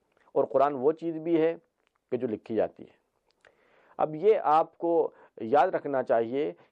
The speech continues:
کہ قرآن صرف لکھنا کافی نہیں ہے، لکھا ہوا ہو، قرآن کا پڑھا جانا ضروری ہے۔ اسی وجہ سے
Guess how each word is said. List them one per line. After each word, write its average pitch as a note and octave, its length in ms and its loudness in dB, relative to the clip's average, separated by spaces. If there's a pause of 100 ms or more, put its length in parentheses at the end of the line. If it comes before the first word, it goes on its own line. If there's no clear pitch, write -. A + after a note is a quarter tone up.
کہ C#3 100 -2 (140)
قرآن D#3 580 0 (360)
صرف F#3 260 -2
لکھنا D#3 420 -4
کافی C3+ 360 0
نہیں B2+ 200 -6
ہے، A2 40 -6
لکھا G2 320 -6
ہوا F#2 240 -2
ہو، D#2+ 200 -14 (600)
قرآن A2 320 0
کا G#2+ 120 -4
پڑھا A2+ 320 -2
جانا G2 240 -4
ضروری F2 400 -12
ہے۔ - 80 -20 (420)
اسی D3 220 -2
وجہ A#2 280 2
سے B2 140 -6